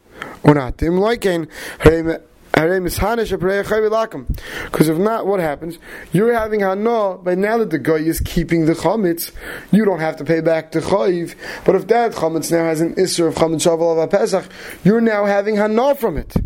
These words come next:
So it could be that Rabbi Aaron says it could be you mechuyev to redeem it, and you can't leave by him.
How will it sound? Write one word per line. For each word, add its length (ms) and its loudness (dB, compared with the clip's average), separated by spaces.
So 160 2
it 80 -6
could 220 0
be 180 4
that 140 2
Rabbi 160 0
Aaron 220 2
says 140 2
it 100 0
could 120 2
be 80 -2
you 80 2
mechuyev 380 0
to 80 0
redeem 300 2
it, 180 -6
and 160 6
you 60 0
can't 200 0
leave 160 2
by 80 4
him. 160 -2